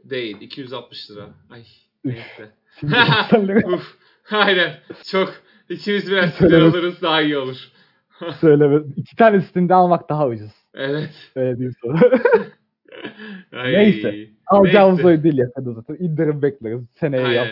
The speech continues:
Speaker 2: yaz, seneye yaz
Speaker 1: Pusuya
Speaker 2: değil.
Speaker 1: yatalım.
Speaker 2: Önümüzdeki kışın falan indirime girer oyun. Ee, ben onunla ilgili bir şey diyecektim. Onun bir oyun daha çıkıyor Grand Blue'nun, o da ilginç.
Speaker 1: Aa.
Speaker 2: O şey,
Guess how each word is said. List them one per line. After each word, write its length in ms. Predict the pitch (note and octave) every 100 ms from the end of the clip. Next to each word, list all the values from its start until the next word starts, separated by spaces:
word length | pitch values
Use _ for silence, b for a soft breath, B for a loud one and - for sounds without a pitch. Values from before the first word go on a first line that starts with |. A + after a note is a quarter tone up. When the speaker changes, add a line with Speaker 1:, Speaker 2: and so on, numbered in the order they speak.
| A2
Speaker 2:
yaz, 100 | C3+
seneye 160 | - C3
yaz 120 | B2 B2
Speaker 1:
Pusuya 200 | C3 A#2
Speaker 2:
değil. 120 | D#3
Speaker 1:
yatalım. 160 | C#3+ C3+
Speaker 2:
Önümüzdeki 220 | A2+ C3
kışın 320 | - A#2+ A#2+
falan 240 | A2 A2 A2+
indirime 320 | A2 G#2+ G#2
girer 180 | G2+ F2+
oyun. 200 | E2 - _ _ _ _ -
Ee, 60 | C#3 C#3+ C#3 C#3+ _
ben 40 | C#3+
onunla 200 | G3+ C4+
ilgili 160 | D3 C#3
bir 40 |
şey 120 | E3
diyecektim. 380 | D3 A#2+ - G#2
Onun 300 | C3 D#3+ D3+
bir 60 | D#3+
oyun 160 | D#3+
daha 120 | C#3+ C3
çıkıyor 280 | - F#2+
Grand 300 | F#2 G#2 G2+
Blue'nun, 220 | G#2+ G#2 G2+
o 280 | G#2 G#2+
da 100 | A2
ilginç. 380 | F#2 F2+ F2+ _ _ _ _ _ -
Speaker 1:
Aa. 280 | D3 C3 G#2 _ _ _ _ _ _
Speaker 2:
O 200 | - A#2+
şey, 360 | A#2 B2+ A2